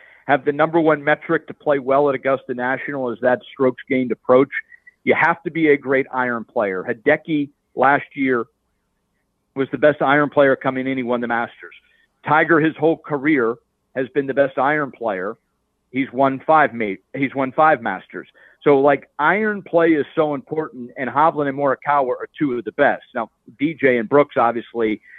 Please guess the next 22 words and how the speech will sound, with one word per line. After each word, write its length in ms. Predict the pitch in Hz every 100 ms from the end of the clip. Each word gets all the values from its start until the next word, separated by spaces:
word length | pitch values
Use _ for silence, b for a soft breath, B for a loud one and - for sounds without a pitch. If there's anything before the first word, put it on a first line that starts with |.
| B _ -
uh, 140 | 127 -
fit 180 | 143 -
that 240 | 127 120 - -
boat 300 | 131 127 127
as 160 | 117 107
well, 460 | 113 143 127 120 123 -
and 320 | 123 120 117
they've 140 | 117 117
had 160 | 135
a 60 | 120
little 160 | 127
more 180 | 123 117
experience 600 | 101 - - 156 147 127 -
around 320 | 113 107 101
these 140 | 98 -
tracks. 340 | 117 98 92 - - _ _ _ _ _ _
Experience 640 | 147 - - 233 220 185 -
means 280 | 170 156 135 - - -
so 220 | 175 151
much. 240 | 123 87 - - - _
It 200 | - 151
means 260 | 185 165 139